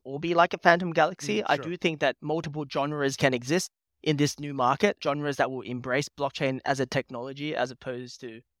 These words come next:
Speaker 1: as a garnish, as a true technology that improves upon user engagement. Really, what drives Web three is the fact that you can own your digital assets, have custody over that forever. And then if you build up on that use case and utility, you can lend, you can sell,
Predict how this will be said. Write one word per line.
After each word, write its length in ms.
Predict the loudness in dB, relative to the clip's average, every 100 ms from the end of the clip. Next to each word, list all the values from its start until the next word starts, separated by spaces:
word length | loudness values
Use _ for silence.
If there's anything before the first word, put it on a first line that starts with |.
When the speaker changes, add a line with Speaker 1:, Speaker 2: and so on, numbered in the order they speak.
| 2
Speaker 1:
as 180 | 4 4
a 60 |
garnish, 560 | 4 6 6 2 -4 0
as 140 | 0 0
a 60 |
true 220 | -4 -4
technology 640 | 2 2 2 -4 -4 -2 2
that 180 | 2 0 _ _ -6
improves 460 | -4 -2 -2 0
upon 360 | -2 -2 -6 -6
user 240 | -6 -4
engagement. 600 | -2 -2 0 0 -2 -12 _ 4
Really, 280 | 6 6
what 240 | 4 2 2
drives 400 | 8 10 8 4
Web 180 | -6 -4
three 300 | -2 0 0
is 100 | -2
the 80 |
fact 280 | 2 2 4
that 160 | 0 0 _ _ -18
you 260 | -12 -8
can 200 | -2 -2 -2
own 240 | -4 -4
your 100 | -4 -6
digital 320 | -6 -6 0
assets, 360 | 4 4 4 0
have 200 | 4 4
custody 420 | 2 -4 -6 -6
over 180 | -6 0
that 180 | 2 2 -2
forever. 420 | -4 -2 -2 -4 -8 _ _ _ 0
And 160 | 2 6
then 300 | 4 4 -2
if 160 | -6 -6
you 80 | -4
build 220 | -2 0
up 120 | 0
on 100 | 2
that 160 | 0 0
use 180 | -4
case 200 | 2 2
and 100 | 0
utility, 460 | -10 -6 -6 -6 -8
you 100 | -10
can 180 | -4 -4
lend, 360 | 0 0 0 -4 _ _ -10
you 80 |
can 160 | -4 -4
sell, 400 | 0 0 0 -2